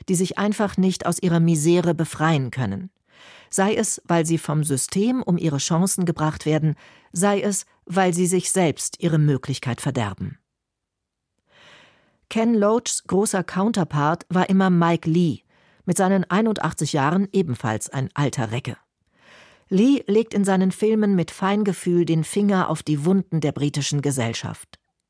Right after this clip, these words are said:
In seinem bewegendsten Film Lügen und Geheimnisse erzählt er von einer Frau fortgeschrittenen Alters,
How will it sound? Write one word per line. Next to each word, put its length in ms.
In 140
seinem 280
bewegendsten 760
Film 440
Lügen 380
und 140
Geheimnisse 680
erzählt 380
er 100
von 180
einer 220
Frau 420
fortgeschrittenen 880
Alters, 500